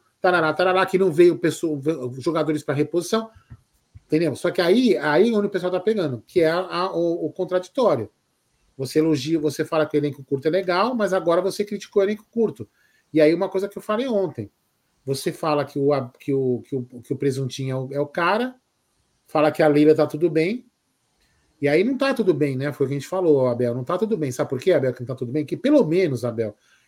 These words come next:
eles tinham que ter cumprido aquilo que prometeram pra você, que você mesmo falou que eles te prometeram, que era a reposição do Danilo e Scarpa. Eles nem isso fizeram,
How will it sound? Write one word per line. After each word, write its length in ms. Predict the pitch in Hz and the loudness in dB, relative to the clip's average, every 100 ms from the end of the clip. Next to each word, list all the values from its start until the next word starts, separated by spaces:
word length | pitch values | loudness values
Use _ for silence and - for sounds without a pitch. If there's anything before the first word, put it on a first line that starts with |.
| - | -6
eles 180 | 165 160 | -4 -2
tinham 140 | 208 | -4
que 80 | 202 | 0
ter 240 | 190 185 - _ | 0 0 -2 _
cumprido 400 | 185 151 190 202 | -10 -4 0 2
aquilo 260 | 190 226 240 | 0 0 -6
que 80 | |
prometeram 380 | - 220 208 233 | 0 2 2 0
pra 120 | 226 | 0
você, 280 | 226 202 233 | 0 0 -2
que 80 | 220 | -2
você 260 | 202 185 233 | -2 0 0
mesmo 220 | 220 208 | 0 0
falou 180 | 202 196 | 0 0
que 80 | |
eles 120 | 208 190 | -2 -8
te 60 | |
prometeram, 480 | 196 214 226 165 135 - _ _ | -6 -6 0 0 0 -6 _ _
que 80 | 220 | 0
era 80 | |
a 40 | 208 | 2
reposição 440 | 208 214 202 202 | 2 2 0 0
do 80 | 196 | -2
Danilo 260 | 185 190 220 | -2 -2 -4
e 40 | |
Scarpa. 520 | - - 190 165 123 | -6 -2 -2 -2 -2
Eles 160 | 143 208 | -2 -2
nem 200 | 277 302 | -2 -2
isso 120 | 247 | -4
fizeram, 560 | 262 165 175 180 120 | -2 2 2 2 -2